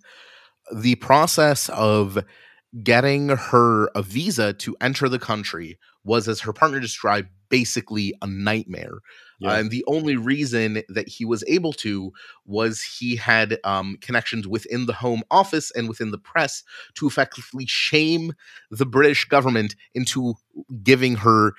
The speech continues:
Speaker 1: a, uh, a, a visa to enter the country.
Speaker 2: Wow.
Speaker 1: And this was a journalist who had studied in the U K,
Speaker 2: No.
Speaker 1: um, who had previously had a tourist visa to the U K,
Speaker 2: Yeah.
Speaker 1: um, whose partner is a British national,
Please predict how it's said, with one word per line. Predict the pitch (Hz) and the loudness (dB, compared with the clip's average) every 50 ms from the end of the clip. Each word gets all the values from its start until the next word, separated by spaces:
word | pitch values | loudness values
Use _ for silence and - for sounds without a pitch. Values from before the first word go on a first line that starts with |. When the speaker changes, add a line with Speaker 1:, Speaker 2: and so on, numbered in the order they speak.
| - - - - | -10 -20 -10 -2
Speaker 1:
a, | - 107 107 104 107 107 101 - | 0 2 4 4 4 2 0 0
uh, | 95 95 95 101 - - | 0 0 0 0 -2 -2
a, | 98 107 - - | -6 -6 -4 0
a | 120 120 | 2 2
visa | 104 101 110 113 107 104 110 - | 2 2 2 0 2 2 2 2
to | - - | 2 0
enter | 98 104 101 - 104 | 0 0 0 0 0
the | 92 92 | -2 -2
country. | - - 87 85 - - - - - _ _ _ - | -2 -6 -6 -6 -8 -10 -12 -14 -18 _ _ _ -14
Speaker 2:
Wow. | 95 92 90 90 85 85 - | -12 -10 -10 -10 -12 -8 -4
Speaker 1:
And | 120 127 123 117 | -4 -2 -2 0
this | 135 160 156 - | 0 0 0 -2
was | - 127 123 127 123 120 113 - - | -2 0 2 4 2 2 0 -4 -6
a | 110 107 | -8 -6
journalist | 101 98 98 135 175 196 196 202 202 196 196 - - - - - 123 - | -6 -2 0 2 2 2 2 0 0 -2 -2 -2 -4 -8 -8 -10 -8 -2
who | - 127 123 120 117 | 0 2 2 2 0
had | 101 - 92 82 82 85 - | -2 -4 -6 -10 -10 -12 -10
studied | - - - - - 123 151 202 180 175 185 - | -8 -8 -2 2 4 4 4 4 0 -4 -4 -4
in | - 139 143 147 | -4 -2 -2 -2
the | 147 | -4
U | 151 139 139 147 | -6 -8 -10 -10
K, | 147 - 131 120 117 120 123 123 123 _ _ _ _ _ _ _ _ - | -6 -2 -2 0 0 0 -2 -4 -6 _ _ _ _ _ _ _ _ -10
Speaker 2:
No. | 101 95 | -6 -4
Speaker 1:
um, | 101 104 101 101 101 101 101 - 101 - | -2 -2 -2 -4 -6 -8 -10 -12 -12 -8
who | 120 117 117 117 113 113 | -6 -4 -4 -4 -4 -6
had | 107 - - 110 104 104 104 92 - | -6 -4 -4 -4 -2 -2 -4 -8 -10
previously | - - 120 117 107 113 104 - - - - | -10 -8 -6 -4 -4 -4 -6 -6 -8 -8 -6
had | - 95 90 | -4 -4 -4
a | - - | -4 -6
tourist | - - - 156 165 160 139 - - | -6 0 6 6 6 6 6 2 -4
visa | 127 131 131 123 127 | -6 -4 -4 -4 -4
to | 117 - 123 | -4 -4 -2
the | 113 113 | -2 -2
U | 113 110 107 | -4 -6 -8
K, | 101 - 113 98 98 98 95 95 92 _ _ - | -4 -2 0 0 0 0 -2 -4 -8 _ _ -8
Speaker 2:
Yeah. | 107 107 101 - _ - | -8 -8 -8 -8 _ -10
Speaker 1:
um, | - 90 90 87 - - 87 | -10 -10 -10 -10 -14 -18 -14
whose | 95 92 85 - | -12 -10 -10 -10
partner | - - - 139 143 127 131 135 131 123 117 - _ _ | -8 0 4 4 6 6 6 4 4 4 2 -2 _ _
is | - 135 151 139 | 4 4 6 6
a | 135 | 4
British | 117 135 135 135 - - | 4 4 4 4 2 -2
national, | 110 110 113 110 - 104 101 98 95 98 | -4 -4 -4 -4 -6 -8 -10 -12 -12 -14